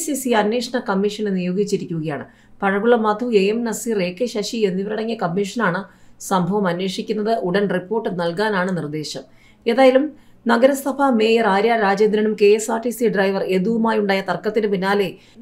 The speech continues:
മേയറെ വിമർശിച്ചുകൊണ്ട് കോൺഗ്രസും കെ എസ് യുവും ഒക്കെ രംഗത്ത് വന്നിരുന്നു. ഇപ്പോൾ അതാ കെ എസ് യുവിന് കൊട്ടുമായി മേയറും രംഗത്തിറങ്ങിയിരിക്കുകയാണ്. ഏതായാലും മേയർ കെ എസ് ആർ ടി സി ഡ്രൈവർ തർക്കം പുനരാവിഷ്കരിച്ചിരിക്കുകയാണ് പോലീസ്.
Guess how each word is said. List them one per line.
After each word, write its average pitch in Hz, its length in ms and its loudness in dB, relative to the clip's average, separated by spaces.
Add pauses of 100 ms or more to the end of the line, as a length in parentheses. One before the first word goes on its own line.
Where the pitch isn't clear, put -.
മേയറെ 240 400 8
വിമർശിച്ചുകൊണ്ട് 202 680 2 (560)
കോൺഗ്രസും 214 520 4 (200)
കെ 190 160 4
എസ് 220 180 2
യുവും 226 200 2
ഒക്കെ 202 200 2 (300)
രംഗത്ത് 202 400 2
വന്നിരുന്നു. 202 420 4 (200)
ഇപ്പോൾ 226 260 0
അതാ 202 120 6 (140)
കെ 202 80 6 (120)
എസ് 226 180 -4
യുവിന് 240 320 0
കൊട്ടുമായി 196 460 2 (380)
മേയറും 214 320 6 (180)
രംഗത്തിറങ്ങിയിരിക്കുകയാണ്. 202 1120 2 (460)
ഏതായാലും 269 340 8
മേയർ 269 320 4
കെ 254 160 6
എസ് 247 160 -2
ആർ 247 140 0
ടി 247 120 -4
സി 247 80 2 (100)
ഡ്രൈവർ 202 340 0
തർക്കം 208 320 -2
പുനരാവിഷ്കരിച്ചിരിക്കുകയാണ് 196 1400 0
പോലീസ്. 196 420 2